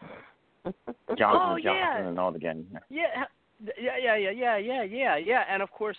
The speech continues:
Speaker 2: uh, their leader, A, A dash Lee, right? Al, Ali.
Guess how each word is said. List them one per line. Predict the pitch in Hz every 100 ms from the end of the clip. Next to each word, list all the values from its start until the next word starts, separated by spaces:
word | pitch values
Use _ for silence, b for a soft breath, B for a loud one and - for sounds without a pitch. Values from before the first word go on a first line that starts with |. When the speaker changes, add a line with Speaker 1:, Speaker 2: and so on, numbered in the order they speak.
| 196
Speaker 2:
uh, | 190
their | 185
leader, | 190 226 214 170
A, | 180 185 202 160
A | 180 185
dash | 180 180 180 -
Lee, | 220 185
right? | 113 123 160 180 -
Al, | 180 202 180
Ali. | 196 240 285 104